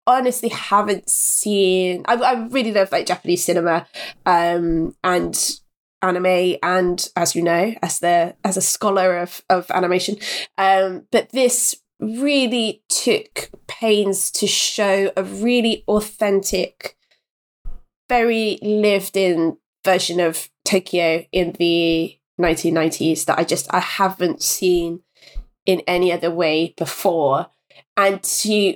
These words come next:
add to that, the first episode is directed by Michael Mann, which in itself just feels like something worth celebrating. Um, like the way he captures back streets and, and little dirty pockets of communities is always extraordinary. It's always tense. It's always taut.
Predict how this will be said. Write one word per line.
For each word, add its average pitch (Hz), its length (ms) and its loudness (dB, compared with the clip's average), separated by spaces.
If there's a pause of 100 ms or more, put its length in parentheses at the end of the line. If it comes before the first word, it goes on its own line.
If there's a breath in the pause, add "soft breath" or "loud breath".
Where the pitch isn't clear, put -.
(140)
add 262 280 0
to 240 140 -6
that, 190 180 0
the 190 60 0
first 214 340 -2
episode 190 400 0
is 175 580 -2
directed 170 320 0
by 180 80 0
Michael 180 340 -2
Mann, 165 380 0
which - 380 -2
in 226 100 4
itself - 480 -2
just - 180 -4
feels 196 240 0
like 143 380 0
something 165 300 0
worth 156 160 0
celebrating. 165 760 0 (400 loud breath)
Um, 165 400 0
like 180 200 0
the 175 80 -2
way 180 180 2
he 180 180 -2
captures - 720 0 (160)
back - 180 -4
streets - 600 -2
and, 165 280 0
and 165 220 0
little 180 260 0 (200)
dirty 165 240 -2
pockets - 420 -2
of 185 300 2
communities 180 880 0
is - 360 2 (140)
always 190 320 2
extraordinary. 170 680 0
It's - 180 -4
always 185 340 2
tense. 160 480 -2
It's - 80 -8
always 175 300 2
taut. 143 400 -2